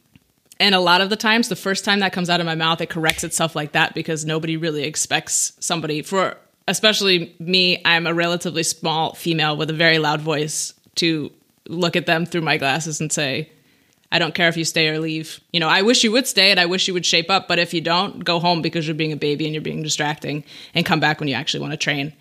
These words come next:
And usually the next time they shut their mouth and come back and train.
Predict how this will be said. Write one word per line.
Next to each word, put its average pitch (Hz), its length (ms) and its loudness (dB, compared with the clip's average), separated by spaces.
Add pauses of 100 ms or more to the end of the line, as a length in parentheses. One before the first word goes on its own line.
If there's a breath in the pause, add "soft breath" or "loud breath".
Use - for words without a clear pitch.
(260 loud breath)
And 160 100 -4
usually 180 520 4
the 165 100 0
next 160 220 0
time 156 200 0
they 151 100 0
shut 151 220 -4
their 151 120 -6
mouth 147 300 -6
and 147 120 -14
come 147 140 -6
back 147 260 -4
and 151 80 -8
train. 147 380 -6